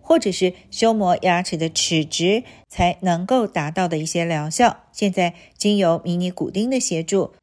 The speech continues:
就可以达到相同的目标，而且还不用牺牲掉牙齿，或者是可以大幅的减少对于牙齿的伤害。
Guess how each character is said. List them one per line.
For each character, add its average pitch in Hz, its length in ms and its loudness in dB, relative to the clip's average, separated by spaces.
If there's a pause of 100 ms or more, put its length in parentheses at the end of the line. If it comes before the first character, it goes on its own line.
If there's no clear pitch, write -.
(140)
就 240 240 2
可 175 320 0
以 247 180 0
达 147 320 -6
到 220 260 0
相 175 220 -2
同 147 160 -8
的 160 80 -4
目 190 180 -2
标， 220 500 0
而 185 200 2
且 - 380 0
还 170 160 -2
不 175 200 -4
用 247 240 0
牺 196 180 0
牲 185 180 -2
掉 170 160 -2
牙 160 280 -4
齿， - 320 2 (200)
或 214 180 2
者 175 140 -2
是 - 280 -4
可 - 160 -4
以 247 200 2
大 220 320 0
幅 170 160 -6
的 170 100 0
减 165 240 -2
少 - 340 0
对 180 140 0
于 165 220 0
牙 151 200 2
齿 143 220 -6
的 143 100 -6
伤 175 260 0
害。 185 320 -4